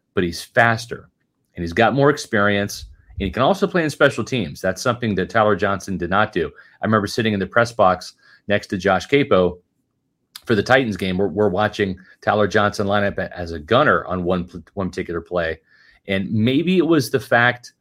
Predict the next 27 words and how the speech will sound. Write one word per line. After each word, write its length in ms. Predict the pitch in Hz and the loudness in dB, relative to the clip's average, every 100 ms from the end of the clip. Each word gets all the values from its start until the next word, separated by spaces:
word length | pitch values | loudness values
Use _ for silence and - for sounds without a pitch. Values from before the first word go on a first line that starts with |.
| _ _ - | _ _ -14
that 380 | 87 107 101 - | 0 2 2 -2
he 640 | - - 117 113 110 104 _ _ - | -12 -2 0 2 0 -4 _ _ -8
was 640 | 98 104 101 101 92 - - _ _ - | 2 2 4 2 0 -10 -12 _ _ -14
just 280 | 107 135 - | -2 0 2
out 160 | 113 113 | 0 4
there 160 | 110 | 2
on 100 | 101 | 4
offense 540 | 101 113 120 110 - - | 2 0 0 -2 -4 -10
and 120 | 95 | -8
was 140 | 85 85 | -8 -4
gassed 380 | 98 98 117 | -2 -2 -2
a 40 | 147 | -2
little 160 | 139 | 0
bit, 320 | 139 143 139 _ _ _ _ _ _ _ - | 2 2 0 _ _ _ _ _ _ _ -6
or 80 | 95 | 0
maybe 240 | 113 110 | 2 4
it 60 | 117 | 4
was 180 | 101 | 2
just 180 | 120 101 | 0 -2
a 20 | 92 | -2
loaf. 400 | 92 120 117 - - | 0 0 0 -4 -2
I 80 | |
don't 160 | 117 101 | 0 0
know. 280 | 98 78 - _ _ _ | -2 -4 -8 _ _ _
But 100 | - | 0
I 60 | 104 | 4
remember 380 | 135 135 110 | 6 4 4